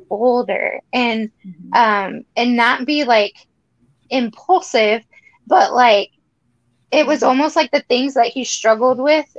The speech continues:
Speaker 1: in the Gospels were then taken and, like, he was able to, like, use that and learn from that and grow in it and turn them, like, in a positive way in,
Speaker 2: Mm-hmm.
Speaker 1: like, Acts and in, um, First and Second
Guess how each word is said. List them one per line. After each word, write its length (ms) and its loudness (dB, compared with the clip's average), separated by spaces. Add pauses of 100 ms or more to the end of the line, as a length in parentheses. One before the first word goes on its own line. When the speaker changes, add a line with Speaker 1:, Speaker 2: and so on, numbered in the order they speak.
Speaker 1:
in 160 -4
the 100 -4
Gospels 840 -2 (420)
were 160 2
then 260 -2
taken 800 -6
and, 200 -6
like, 320 -4
he 120 -4
was 240 -4
able 360 -4
to, 160 -8
like, 240 -2 (540)
use 440 -4
that 320 -2
and 220 -6
learn 320 -2
from 260 -6
that 280 0
and 180 -8
grow 360 2
in 120 0
it 180 -2
and 180 -8
turn 320 -4
them, 180 -2
like, 180 -6
in 120 -4
a 80 -8
positive 640 0
way 460 0 (580)
in, 200 -2
Speaker 2:
Mm-hmm. 80 -4
Speaker 1:
like, 320 0
Acts 540 -2
and 240 -6
in, 580 -6 (360)
um, 280 0
First 260 -2
and 100 -4
Second 340 -6